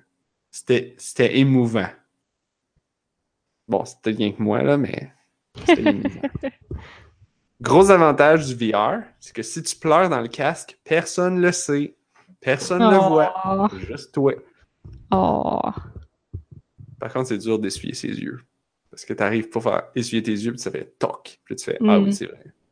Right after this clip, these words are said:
Speaker 2: <laughs>
Speaker 1: Je suis dans le virtuel.
Speaker 2: Mhm. Plus ça mouille tout ton, euh, ben, ton casque, là.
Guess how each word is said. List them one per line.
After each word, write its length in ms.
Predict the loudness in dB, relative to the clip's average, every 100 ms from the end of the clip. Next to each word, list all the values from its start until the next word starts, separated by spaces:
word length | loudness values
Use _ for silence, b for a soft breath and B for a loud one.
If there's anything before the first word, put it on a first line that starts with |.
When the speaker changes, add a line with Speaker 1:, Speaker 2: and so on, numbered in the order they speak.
| _ _
Speaker 2:
<laughs> 0 |
Speaker 1:
Je 1040 | 2 4 6 6 6 4 2 0 0 0 -2
suis 120 | -2
dans 120 | -2
le 80 | -4
virtuel. 520 | -8 -10 -12 -10 -10 -10 -16 _ _ _ _ _ _
Speaker 2:
Mhm. 480 | 0 2 2 2 0 -2 _ _ _ _ _ _ _ _ _ _ _ _ _ _ _ _ _ 6
Plus 140 | 8
ça 140 | 10 10
mouille 240 | 10 8
tout 120 | 6 2
ton, 420 | 4 4 4 2
euh, 200 | 0 -2 -6 -12 _ -20 -14 -4
ben, 140 | 0
ton 160 | 2 4
casque, 420 | 4 2 2 -4
là. 140 | -4